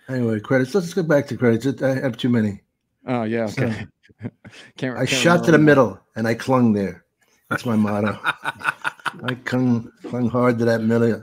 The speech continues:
Speaker 1: that middle.
Speaker 3: Dom, did you guys all keep in touch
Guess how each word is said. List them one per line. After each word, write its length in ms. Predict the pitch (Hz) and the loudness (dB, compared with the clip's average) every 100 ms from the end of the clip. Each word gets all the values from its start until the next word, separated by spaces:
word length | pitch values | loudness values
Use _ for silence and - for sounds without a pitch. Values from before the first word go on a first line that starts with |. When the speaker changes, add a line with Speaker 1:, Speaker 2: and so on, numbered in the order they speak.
| - | -10
Speaker 1:
that 180 | 113 107 | -10 -6
middle. 380 | 113 117 113 | -4 -2 -2
Speaker 3:
Dom, 300 | 107 240 233 156 | 0 0 0 0
did 200 | 185 165 | -4 -2
you 180 | 277 | -2
guys 340 | 285 285 254 196 | 2 2 2 0
all 160 | 226 220 | -2 -4
keep 320 | - 220 190 | -8 -16 -16
in 100 | 165 | -20
touch 540 | - 180 196 - - | -12 -12 -12 -18 -20